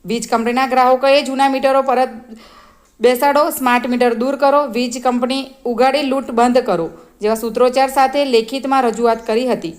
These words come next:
સાથે જ એમ જી વી સી એલને અલ્ટિમેટર આપી ચાર દિવસમાં સ્માર્ટ મીટર દૂર કરવામાં નહીં આવે તો ગ્રાહકો જાતે જ મીટરો ઉખેડીને ફેંકી દેશે તેવી ચીમકી ઉચ્ચારી હતી.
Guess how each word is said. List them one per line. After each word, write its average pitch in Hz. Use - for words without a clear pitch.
સાથે 262
જ 277
એમ 285
જી 277
વી 277
સી 277
એલને 285
અલ્ટિમેટર 254
આપી 240
ચાર 254
દિવસમાં 269
સ્માર્ટ 220
મીટર 226
દૂર 233
કરવામાં 262
નહીં 247
આવે 202
તો 214
ગ્રાહકો 226
જાતે 233
જ 254
મીટરો 240
ઉખેડીને 277
ફેંકી 226
દેશે 240
તેવી 277
ચીમકી 269
ઉચ્ચારી 202
હતી. -